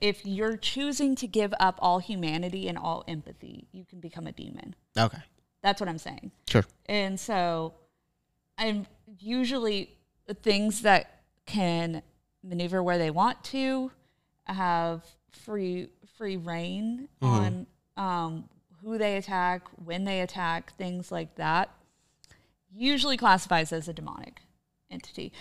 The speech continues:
Speaker 1: They don't have to want to possess. Not all demons possess.
Speaker 2: Gotcha.
Speaker 1: Um, because they don't have to, you know.
Speaker 2: Okay.
Speaker 1: And not all de-, some demons want to possess because they wanna have that,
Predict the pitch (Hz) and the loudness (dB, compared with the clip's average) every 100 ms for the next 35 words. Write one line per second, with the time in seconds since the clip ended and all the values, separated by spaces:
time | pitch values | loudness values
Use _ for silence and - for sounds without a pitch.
0 | - - 240 262 247 240 247 180 180 180 | -6 4 6 8 8 6 4 4 2 0
1 | 185 170 170 - 196 180 190 185 175 165 | -2 0 0 2 2 2 2 0 -2 -4
2 | - 156 151 85 - - - _ _ _ | -8 -6 -6 -8 -10 -14 -16 _ _ _
3 | _ - 95 - - - 175 165 156 151 | _ 0 0 0 -2 0 2 2 0 -6
4 | - _ - - 190 175 170 156 190 240 | -12 _ -4 0 0 2 2 2 0 0
5 | - - 208 - _ _ _ - 180 - | -2 -14 -14 -18 _ _ _ -16 -14 -14
6 | - - - 175 190 - 190 190 190 185 | -16 -4 4 6 6 4 -2 2 4 4
7 | 175 196 - - 247 269 233 185 196 285 | 0 -4 -4 2 4 4 2 2 4 4
8 | - 214 196 175 175 196 190 180 170 180 | 2 -4 -2 0 -2 -4 -4 -4 -4 -4
9 | 175 170 165 156 156 - | -2 -2 -2 -2 -2 -8